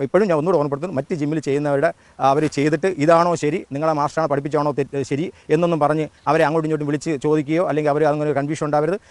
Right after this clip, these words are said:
നിങ്ങളെ മാസ്റ്റർ പറഞ്ഞത് തന്നെയാണ് ശരി. ഞാൻ പറയുന്നത് ഒരിക്കലും ശരിയാണെന്ന് നിങ്ങൾ വിചാരിച്ച് ഇതിലോട്ട് വരാതെ നിങ്ങളെ മാസ്റ്ററെ വിശ്വസിച്ച് നിങ്ങൾ എങ്ങനെയാണ് ചെയ്തത് അത് നിങ്ങൾ പിന്തുടരുക. ഇത് ഞാൻ നേരത്തെ പറഞ്ഞു, അങ്ങനെയുള്ള കുറച്ച് ആൾക്കാർക്ക് വേണ്ടി മാത്രം, കാരണം വീടുകളിൽ ചെയ്യാൻ പറ്റുന്നവർക്ക് വേണ്ടി മാത്രം ചെയ്യുന്ന ഒരു,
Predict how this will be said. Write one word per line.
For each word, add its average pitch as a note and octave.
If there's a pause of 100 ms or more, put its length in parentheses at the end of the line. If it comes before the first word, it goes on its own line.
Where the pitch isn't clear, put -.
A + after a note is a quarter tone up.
(120)
നിങ്ങളെ A#3+
മാസ്റ്റർ F#3+
പറഞ്ഞത് F3
തന്നെയാണ് F3+
ശരി. E3+ (440)
ഞാൻ D#3
പറയുന്നത് E3
ഒരിക്കലും E3+
ശരിയാണെന്ന് D3+
നിങ്ങൾ C#3+
വിചാരിച്ച് C#3+ (240)
ഇതിലോട്ട് E3
വരാതെ D3
നിങ്ങളെ D3+
മാസ്റ്ററെ C#3+
വിശ്വസിച്ച് D#3
നിങ്ങൾ F#3+
എങ്ങനെയാണ് F3+
ചെയ്തത് E3
അത് G#3
നിങ്ങൾ F#3+
പിന്തുടരുക. D#3+ (180)
ഇത് G#3
ഞാൻ G3
നേരത്തെ E3+
പറഞ്ഞു, F3
അങ്ങനെയുള്ള E3
കുറച്ച് C#3
ആൾക്കാർക്ക് C3+
വേണ്ടി C3+
മാത്രം, B2 (480)
കാരണം D3+
വീടുകളിൽ F3+
ചെയ്യാൻ C#3+
പറ്റുന്നവർക്ക് C3
വേണ്ടി A#2
മാത്രം D3
ചെയ്യുന്ന B2+
ഒരു, A#2+